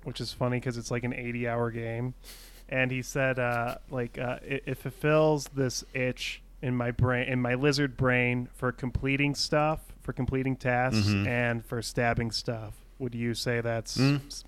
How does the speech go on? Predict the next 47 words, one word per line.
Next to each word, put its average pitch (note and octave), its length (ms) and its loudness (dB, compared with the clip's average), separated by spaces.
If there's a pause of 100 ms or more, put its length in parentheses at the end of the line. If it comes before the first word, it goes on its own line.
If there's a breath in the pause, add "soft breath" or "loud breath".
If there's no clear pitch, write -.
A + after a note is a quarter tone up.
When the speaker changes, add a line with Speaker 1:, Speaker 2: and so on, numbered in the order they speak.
(260)
Speaker 1:
correct A#2+ 680 -4
to C3 160 -2
a C3 40 0
degree? C3+ 440 -4 (1200 loud breath)
Speaker 2:
I C3+ 120 6
don't F#3 220 -2
care B2+ 260 4
much A#2+ 220 0
about G#2+ 180 0
the G2 60 -6
completing F#2 500 -2
stuff. G#2+ 360 4
That F#2 160 2
doesn't, G2 340 0 (180)
that - 120 0
doesn't B2 200 0
usually F#2 300 -2
motivate D#2+ 400 0
me A2 100 -2
in A2+ 80 -2
games, A#2+ 360 0 (500 loud breath)
which - 120 -8
I F2 60 2
think E2 160 -2
is D#2+ 100 -4
why D#2+ 120 2
I D2 40 0
f-, D2 200 -6
don't D#2+ 220 -4
finish D#2 300 -4
a A2 40 -2
lot G#2+ 180 2
of A2+ 60 -2
games. A#2+ 320 -2
But, F2+ 260 2
um, E2+ 320 0 (220)
it, G#2 180 -2
it, G#2+ 200 0
it A2 200 2
definitely, A2+ 1040 4
it's - 160 -2
a F#2+ 40 0
fun G#2+ 440 4
game G2+ 260 6
to F2+ 100 2
just E2 220 -2
explore, D#2+ 500 -2